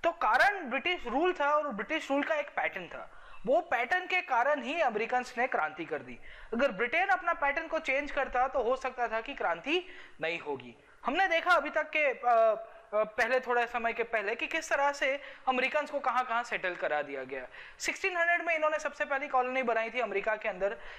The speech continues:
सेवनटीन हंड्रेड तक आते-आते इन्होंने यहाँ पे इसका full time exploitation करना शुरू कर दिया। और जैसे India के अंदर किया था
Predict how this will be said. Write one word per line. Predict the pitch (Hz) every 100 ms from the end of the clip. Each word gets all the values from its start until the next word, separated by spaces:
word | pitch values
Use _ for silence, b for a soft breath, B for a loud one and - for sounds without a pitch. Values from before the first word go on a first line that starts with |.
| B
सेवनटीन | - 302 294 339 302
हंड्रेड | 294 311 302
तक | 311
आते-आते | 269 262 285 269 285
इन्होंने | 269 262 262
यहाँ | 247 240
पे | 254
इसका | 240 247
full | 226 247
time | 233 220
exploitation | 196 202 202 196 226
करना | 226 220 226
शुरू | 214 190
कर | 208 175
दिया। | 170 156 156 B B 196
और |
जैसे | 202 202 247
India | 226 269
के | 262
अंदर | 226 202
किया | 196 202 185
था | 196 - - -